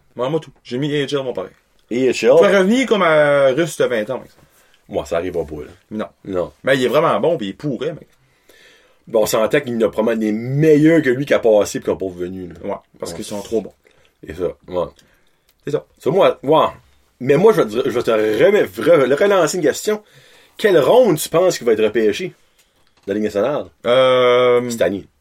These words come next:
Speaker 1: moi, je dirais comme trois, quatre, là. Comment quatre ?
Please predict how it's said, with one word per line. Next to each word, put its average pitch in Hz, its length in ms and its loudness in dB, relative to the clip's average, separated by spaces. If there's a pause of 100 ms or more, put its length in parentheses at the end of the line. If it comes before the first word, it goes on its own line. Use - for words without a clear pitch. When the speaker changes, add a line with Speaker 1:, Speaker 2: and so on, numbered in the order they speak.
(760)
Speaker 1:
moi, 220 100 -2
je 208 100 -4
dirais 160 120 0
comme 107 360 -8 (2250)
trois, 160 360 0
quatre, - 320 -8
là. - 60 -20 (140)
Comment 131 180 -8
quatre ? - 300 -18